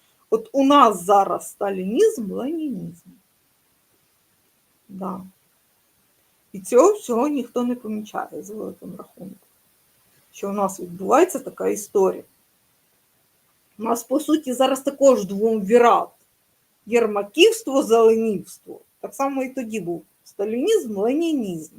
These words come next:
От ми якраз зараз в цьому проміжку історії. Я хочу сказати нашому Леніну, щоб він був обережнішим на поворотах, бо це вже, даруйте,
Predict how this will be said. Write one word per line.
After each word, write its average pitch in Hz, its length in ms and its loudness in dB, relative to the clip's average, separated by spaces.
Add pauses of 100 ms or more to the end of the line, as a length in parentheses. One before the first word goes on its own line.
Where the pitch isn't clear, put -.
(560)
От 190 160 -12
ми 294 100 -4
якраз 320 380 -4
зараз 392 600 0 (180)
в - 60 -20
цьому 359 300 0
проміжку 339 1160 0
історії. 277 800 0
Я 269 120 -2
хочу 339 320 -4
сказати 320 500 -2
нашому 269 540 -8 (640)
Леніну, 302 720 6
щоб 262 180 -4
він 349 300 -4
був 349 360 2
обережнішим 311 800 -2
на 311 80 -2
поворотах, 311 680 -2
бо 214 140 -8
це 294 180 -4
вже, 294 200 -6
даруйте, 285 480 -4